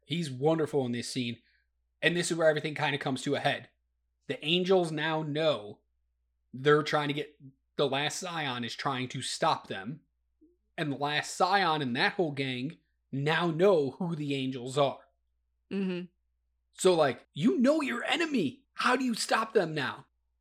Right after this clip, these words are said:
Speaker 1: And this is the moment we see Loki and Bartleby completely change.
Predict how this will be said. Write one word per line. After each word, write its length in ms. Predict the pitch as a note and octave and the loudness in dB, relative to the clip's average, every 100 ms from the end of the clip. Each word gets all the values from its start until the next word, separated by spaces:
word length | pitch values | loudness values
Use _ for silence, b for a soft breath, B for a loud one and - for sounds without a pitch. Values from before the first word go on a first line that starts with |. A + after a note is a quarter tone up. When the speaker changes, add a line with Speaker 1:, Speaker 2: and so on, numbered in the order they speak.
| _ - | _ -6
Speaker 1:
And 200 | D#3 D3+ | -4 2
this 220 | B3 B3+ | 2 2
is 120 | A#3 | 2
the 80 | G3 | 2
moment 400 | D#3+ D3+ C#3+ C#3+ | 4 2 -2 -4
we 240 | B2 D3+ F3+ | -8 -8 -8
see 280 | - D#3+ C#3+ | -8 -8 -6
Loki 400 | B2 D3 F3 F3 | -4 -6 -4 -6
and 140 | C#3 | -6
Bartleby 640 | A#2+ B2+ D#3 F3+ G3+ G#3+ _ _ _ _ _ _ _ - | -6 -2 -2 -4 -6 -8 _ _ _ _ _ _ _ -10
completely 800 | D3 C3+ - D3 E3+ E3 D3+ B2+ | -8 -8 -8 -8 -10 -12 -12 -10
change. 880 | - - A#2 - B2 F3 - - | -6 -6 -8 -14 -14 -14 -14 -16